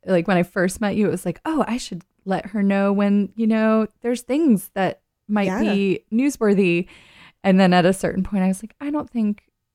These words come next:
Speaker 1: I need to text Nuala about that fire I see." Or, like,
Speaker 2: Yeah.
Speaker 1: you know, it's just, it, like, I kinda sense that it wasn't, it's not like everything, everything is important. And what's hard is that y-,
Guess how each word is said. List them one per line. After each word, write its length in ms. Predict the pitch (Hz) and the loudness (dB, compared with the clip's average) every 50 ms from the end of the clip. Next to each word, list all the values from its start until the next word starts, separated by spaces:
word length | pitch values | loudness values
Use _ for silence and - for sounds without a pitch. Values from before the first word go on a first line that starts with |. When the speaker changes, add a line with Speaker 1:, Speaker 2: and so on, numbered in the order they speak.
| _ _ _ - | _ _ _ -6
Speaker 1:
I 100 | - 196 | -4 -2
need 200 | 175 175 170 160 | 0 0 -2 -4
to 80 | - 185 | -6 -10
text 340 | - - 170 165 - - - | -10 -10 -10 -10 -10 -10 -8
Nuala 340 | 156 156 160 151 - 80 - | -6 -4 -4 -4 -4 -6 -6
about 260 | - 151 160 - - | -6 -6 -6 -6 -8
that 220 | - 85 - - _ | -8 -10 -10 -10 _
fire 380 | - - - - - - - - - | -12 -10 -10 -10 -10 -12 -14 -14 -14
I 40 | 196 | -14
see." 560 | 185 - - - - - - - 202 190 202 - _ | -14 -14 -18 -20 -18 -16 -12 -10 -10 -10 -10 -12 _
Or, 200 | - 185 165 156 | -6 -4 -4 -2
like, 380 | 151 - - 165 160 165 - - | -2 -4 -4 -4 -4 -6 -8 -12
Speaker 2:
Yeah. 420 | 214 202 202 196 185 175 170 170 175 | -8 -4 -2 -2 -2 -2 -4 -2 0
Speaker 1:
you 100 | 196 180 | 2 2
know, 160 | 180 170 165 | 4 2 2
it's 160 | 165 185 - | 0 -2 -6
just, 300 | - - - - - - _ | -12 -20 -20 -18 -18 -14 _
it, 260 | - 196 180 - - _ _ - | -4 -4 -4 -4 -6 _ _ -6
like, 160 | 208 196 175 - | -2 -2 0 2
I 120 | 175 175 | 2 0
kinda 280 | 170 175 196 170 160 165 | 0 0 -2 0 0 -2
sense 280 | - - 170 156 160 - | -4 -4 -6 -6 -8 -6
that 100 | - 165 | -6 -6
it 100 | 151 - | -6 -4
wasn't, 400 | 165 170 156 - 185 165 - _ _ _ _ _ _ _ _ _ _ _ _ _ _ _ _ | -4 -4 -4 -4 -6 -10 -10 _ _ _ _ _ _ _ _ _ _ _ _ _ _ _ _
it's 160 | - 185 - | -14 -8 -4
not 140 | 196 180 170 | 0 2 2
like 160 | 170 170 165 | 2 2 0
everything, 680 | 170 - 165 165 170 156 165 165 - 165 160 - - - _ _ - | 0 -4 -4 -4 -4 -4 -4 -4 -6 -8 -8 -8 -10 -14 _ _ -8
everything 400 | 180 156 156 156 165 - 170 151 | -8 -6 -6 -6 -8 -8 -8 -8
is 140 | 165 160 175 | -8 -8 -8
important. 300 | 160 - 196 175 170 185 | -8 -6 -4 -2 0 2
And 80 | 185 | 2
what's 160 | 180 170 - | 2 2 -2
hard 340 | - 170 - 196 196 190 185 | -6 -6 0 2 4 4 4
is 160 | 175 170 160 | 2 0 0
that 160 | - 170 151 | -4 -8 -6
y-, 60 | - | -4